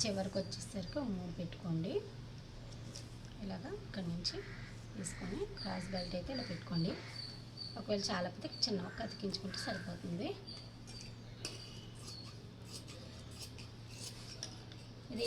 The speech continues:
చిన్న క్లాత్ కాబట్టి ఎక్కువ సరిపోదు, ఓకేనా? క్రాస్ బెల్ట్ అయితే రెడీ అయిపోయింది. ఇక్కడ మనం కుట్టుకుంటాం కాబట్టి ఇది వెళ్ళిపోతే ఇందులోకి కరెక్ట్గా సరిపోతుంది అనమాట. ఇదిగోండి ఇలా వస్తుంది అనమాట. ఇక్కడ కుట్టుకుంటాం కదా క్రాస్.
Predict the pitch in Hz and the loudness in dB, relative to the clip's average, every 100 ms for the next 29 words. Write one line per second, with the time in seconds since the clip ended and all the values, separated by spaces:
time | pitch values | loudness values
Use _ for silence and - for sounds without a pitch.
0 | 220 214 208 214 202 - 196 190 - 175 | 6 8 6 6 4 4 0 0 0 0
1 | 190 - 202 208 190 185 180 160 359 - | 0 0 0 0 0 0 0 2 4 4
2 | - - - - - - - 415 - - | 4 0 -6 -4 4 8 8 8 2 -6
3 | - - 233 208 196 - 196 190 185 311 | -8 -4 2 4 4 2 2 4 4 4
4 | 320 180 170 - 185 170 247 403 - - | 4 6 4 2 2 2 2 0 -2 -6
5 | - - - - - - - - - - | -6 -6 -6 -6 -6 -8 -8 -8 -6 -4
6 | - 208 202 196 196 - 208 202 202 196 | -2 2 2 2 0 0 0 2 2 0
7 | 175 - - 403 - 202 - - - - | 0 0 -2 -2 0 -2 -2 -4 -4 -4
8 | - - 208 196 190 185 202 381 392 208 | -2 2 6 6 6 4 2 4 4 6
9 | 202 - 339 - 185 - 302 392 214 170 | 4 2 0 0 0 -2 -2 0 2 0
10 | 180 175 165 160 285 440 - - 185 175 | 0 4 4 4 2 0 0 -2 0 2
11 | 185 165 165 - 180 156 156 233 359 - | 4 4 4 2 0 0 2 2 0 -2
12 | - - - - - - - - 214 196 | -6 -4 -2 -2 -6 -6 -6 -2 0 2
13 | 196 - 196 190 175 175 240 427 - - | 0 4 4 4 2 2 2 0 -2 -6
14 | - 185 180 | -2 0 0